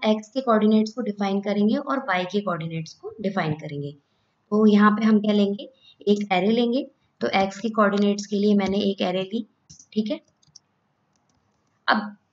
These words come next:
अब बात करते हैं कि जैसे suppose कीजिए हमें एक triangle बनाना है, तो triangle के लिए,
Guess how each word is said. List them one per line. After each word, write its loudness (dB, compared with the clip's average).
अब 4
बात 2
करते 0
हैं -2
कि -4
जैसे -4
suppose -4
कीजिए -4
हमें 2
एक -4
triangle 0
बनाना -4
है, -20
तो -6
triangle 0
के -4
लिए, -2